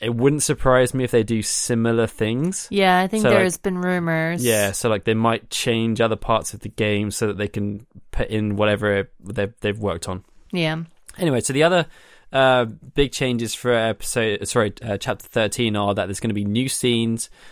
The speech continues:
Speaker 1: uh, put in place for Idola's Aldercapt and Ravus Nox Fleuret.
Speaker 2: Which I'm
Speaker 1: As
Speaker 2: really excited
Speaker 1: Yep.
Speaker 2: for.
Speaker 1: I mean, again, we're not gonna talk about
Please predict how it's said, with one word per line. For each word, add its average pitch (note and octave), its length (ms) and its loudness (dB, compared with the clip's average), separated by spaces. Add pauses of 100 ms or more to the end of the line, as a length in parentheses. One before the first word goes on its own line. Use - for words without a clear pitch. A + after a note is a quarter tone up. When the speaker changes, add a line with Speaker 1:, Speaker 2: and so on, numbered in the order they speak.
(140)
Speaker 1:
uh, A2 240 2
put - 180 0
in A2 140 0
place G#2 320 0
for G#2+ 280 0
Idola's G2+ 380 0
Aldercapt A#2 680 -2
and G2+ 260 -6
Ravus G2+ 380 -4
Nox - 220 -8
Fleuret. A#2 580 0 (260)
Speaker 2:
Which F#3 180 -4
I'm F3+ 80 4
Speaker 1:
As E3+ 120 -4
Speaker 2:
really F3 400 -2
excited A#2+ 260 -2
Speaker 1:
Yep. C3 180 0
Speaker 2:
for. E3 220 -6
Speaker 1:
I F3 100 -6
mean, A#2+ 180 0
again, A2+ 280 0
we're A2+ 80 0
not C#3 100 2
gonna C#3 160 0
talk - 140 -8
about A#2 260 4